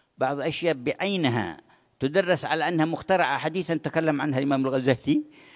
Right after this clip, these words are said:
قبل قريب الألف سنة، تسعمائة سنة، هو قبل تسعمائة سنة هو تكلم عنها عليه رضوان الله تعالى. منين جابها الغزالي؟ هو ما راح أوروبا ولا راح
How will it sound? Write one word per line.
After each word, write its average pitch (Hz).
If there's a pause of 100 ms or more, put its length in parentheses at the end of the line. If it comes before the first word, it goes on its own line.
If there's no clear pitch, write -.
(340)
قبل 127 (640)
قريب 117
الألف 120
سنة، 98 (440)
تسعمائة 120
سنة، 127
هو 120
قبل 101
تسعمائة 117
سنة 135
هو 117
تكلم 107
عنها 98
عليه 101
رضوان 101
الله 104
تعالى. 131 (420)
منين 165
جابها 151
الغزالي؟ 127
هو 123
ما 151
راح 147
أوروبا 123
ولا 101
راح 90